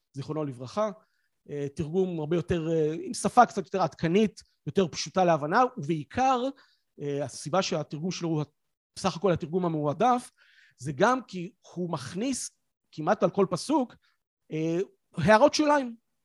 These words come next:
כל מיני הסברים נוספים, כי אתם יודעים, התרגום עצמו לא תמיד ברור מה המשמעות, אז הוא נותן לך הסבר נוסף לגבי המון המון פסוקים, אה, כדי שתבין מה הכוונה. לכן התרגום הזה, שהוא עם תוספת של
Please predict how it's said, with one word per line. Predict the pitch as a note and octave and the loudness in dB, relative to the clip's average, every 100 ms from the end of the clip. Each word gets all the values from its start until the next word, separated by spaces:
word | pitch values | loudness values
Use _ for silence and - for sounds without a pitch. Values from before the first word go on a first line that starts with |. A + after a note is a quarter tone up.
| _ _ | _ _
כל | A3+ | -2
מיני | C4+ A#3 | 2 2
הסברים | A3 E3+ F#3 A3+ | 0 -2 -2 -2
נוספים, | A#3+ - G3 - D#4 C4 C#4+ - _ _ _ _ _ | -4 -6 -12 -8 -4 -2 -4 -10 _ _ _ _ _
כי | - G#3+ | -4 -2
אתם | G#3 C4+ | -2 -2
יודעים, | C4 C#4+ | 0 2
התרגום | F#3 - F3 D3 B3 | 2 0 -4 0 0
עצמו | A#3 - - B3+ | 0 -4 -4 -2
לא | G#3 G#3+ A#3 | 2 2 2
תמיד | G#3 G3 F3 D#3 | -2 -4 -4 -2
ברור | D3 F#3+ E3+ | 0 0 2
מה | E3 | 0
המשמעות, | E3 D3+ C#3+ B2+ F3+ A#3+ | 0 -4 -6 -4 -4 -6
אז | C4 | -6
הוא | G4 | -6
נותן | F#4+ G4+ G4+ | -4 -4 -2
לך | - | 0
הסבר | A3 F#3 C4+ | 0 0 0
נוסף | C#4+ B3 C#4+ C4 - _ _ _ _ _ | 0 -2 0 -2 -4 _ _ _ _ _
לגבי | F3+ F3 G3+ | -4 2 4
המון | G3 G3+ G#3+ | 4 4 2
המון | G#3+ | 2
פסוקים, | - A#3 - B3+ A#3 - _ _ - | -2 -8 -2 -2 -4 -10 _ _ -8
אה, | E3 | -6
כדי | D#3+ E3+ | -4 -2
שתבין | F3 G3 F#3 B3 F3 | -2 0 2 2 4
מה | F3 | 2
הכוונה. | F#3 F#3+ E3 E3 C3+ - _ _ _ _ - | 2 0 0 0 -2 -6 _ _ _ _ -10
לכן | - C4+ | -2 -2
התרגום | - G#3+ F3+ A#3+ | -2 -4 0 2
הזה, | F3+ A3 F#3 | 4 4 2
שהוא | F3+ E3 | 0 -4
עם | D#3 | -4
תוספת | F3 - G#3+ G#3 | -4 2 4 4
של | - F3 | 2 0